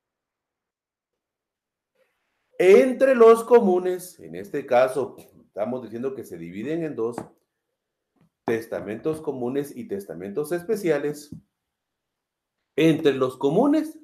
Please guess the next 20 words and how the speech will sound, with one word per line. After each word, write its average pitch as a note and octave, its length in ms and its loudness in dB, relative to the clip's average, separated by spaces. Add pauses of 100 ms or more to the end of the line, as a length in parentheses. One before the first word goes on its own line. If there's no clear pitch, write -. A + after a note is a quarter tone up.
nos G#2 200 -12
dice, A#2 360 -10 (840)
en A3+ 300 6
nuestra A#3 380 4
legislación, A3 840 2
específicamente F3 1000 -4
en E3+ 60 -4
los D3 140 -8
artículos E3+ 600 -4
novecientos C#3+ 580 -6
cincuenta C3+ 360 -8
y G2+ 40 -12
cuatro D3+ 400 -2
al A2+ 180 -2
novecientos A2 500 -8
setenta C#3 280 -8
y - 60 -10
seis, D3+ 320 -4 (320)
perdón C#3 500 2
ahí, B3+ 540 2